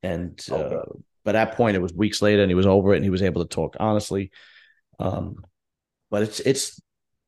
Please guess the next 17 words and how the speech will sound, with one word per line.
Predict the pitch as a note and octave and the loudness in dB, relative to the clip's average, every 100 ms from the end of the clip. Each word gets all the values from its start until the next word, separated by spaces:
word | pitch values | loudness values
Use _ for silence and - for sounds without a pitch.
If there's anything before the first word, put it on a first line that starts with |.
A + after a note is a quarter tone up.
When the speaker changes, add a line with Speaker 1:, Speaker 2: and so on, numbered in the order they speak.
| _ _ - | _ _ -14
Speaker 1:
it's | - | -6
not | A2 C3 E3 E3 | 0 2 2 0
easy, | A#2+ A2+ E2 D2 | -2 -4 -4 -10
man. | - E2 E2+ | -12 -10 -8
It, | E2 - | -6 -6
it | F2 F#2+ | -4 0
really | A#2+ C3 | 2 2
is. | A2+ | 2
It's | G2+ G2 | -2 -2
not | G#2+ | -4
an | B2 | -4
easy | A#2 G2+ | -4 -4
way | G#2 G2+ | -2 0
to | F2+ | -2
make | F2+ E2+ | -6 -6
a | |
living. | E2+ E2 D#2+ | -6 -6 -8